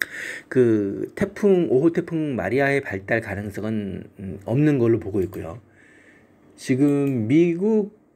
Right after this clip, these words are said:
그, 뭐 어디죠? 저기 그 미국 기상청, 미국 해양대기청의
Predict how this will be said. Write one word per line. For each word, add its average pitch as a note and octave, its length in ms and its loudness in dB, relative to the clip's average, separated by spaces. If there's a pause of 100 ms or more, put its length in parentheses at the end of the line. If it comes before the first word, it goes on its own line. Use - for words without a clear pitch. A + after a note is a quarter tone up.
(100)
그, G#2+ 960 0
뭐 G#2 160 -2
어디죠? G2+ 260 2
저기 G2+ 280 0
그 E2+ 300 0 (1300)
미국 C#3+ 280 6
기상청, C3 600 -4 (440)
미국 D3 300 2
해양대기청의 B2+ 1120 0